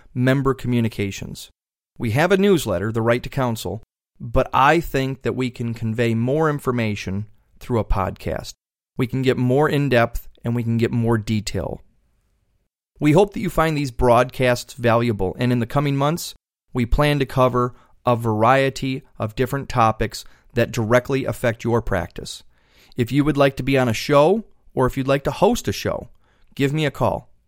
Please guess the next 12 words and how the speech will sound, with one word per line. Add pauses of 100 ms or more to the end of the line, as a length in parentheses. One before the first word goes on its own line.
(180)
My
number's
seven
three
four, (300)
seven
four
zero, (300)
one
nine
zero
zero.